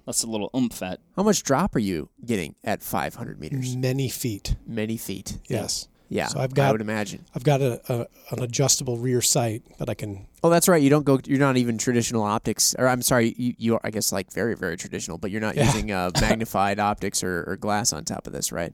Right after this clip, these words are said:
Speaker 3: Yeah.
Speaker 1: Trad sights.
Speaker 3: Just irons.
Speaker 2: <sighs> Th-, this is, this is the trad bow of rifles, is what Ryan has going on with this forty-five seventy. You have all the, you've got a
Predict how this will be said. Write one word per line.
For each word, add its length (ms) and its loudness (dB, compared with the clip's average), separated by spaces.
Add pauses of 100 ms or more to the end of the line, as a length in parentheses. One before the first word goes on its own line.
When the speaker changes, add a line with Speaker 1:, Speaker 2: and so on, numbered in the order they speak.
Speaker 3:
Yeah. 260 2 (440)
Speaker 1:
Trad 260 0
sights. 240 -2
Speaker 3:
Just 180 2
irons. 400 -2 (140)
Speaker 2:
<sighs> 180 -6
Th-, 220 6
this 280 8
is, 320 8
this 220 6
is 220 4
the 120 -2
trad 520 4
bow 300 8
of 200 2
rifles, 540 0
is 120 -2
what 160 -2
Ryan 340 0
has 200 0
going 240 -2
on 60 -4
with 100 -6
this 100 -4
forty-five 500 -4
seventy. 300 -2
You 220 2
have 220 4
all 220 6
the, 140 4
you've 160 -2
got 200 4
a 160 2